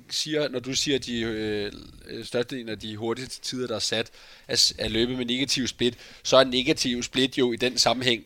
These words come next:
sådan noget, der ligner nogle, fra nogle sekunder til maksimalt et minut eller sådan noget, ikke? Øhm,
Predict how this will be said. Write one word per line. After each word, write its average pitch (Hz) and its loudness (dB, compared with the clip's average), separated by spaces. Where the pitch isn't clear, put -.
sådan 120 0
noget, 117 0
der 113 -2
ligner 123 4
nogle, 107 -4
fra 131 0
nogle 117 -2
sekunder 139 4
til 120 0
maksimalt 117 -2
et 120 -6
minut 123 -2
eller 107 -2
sådan 104 -8
noget, 117 -2
ikke? 135 -4
Øhm, 110 -6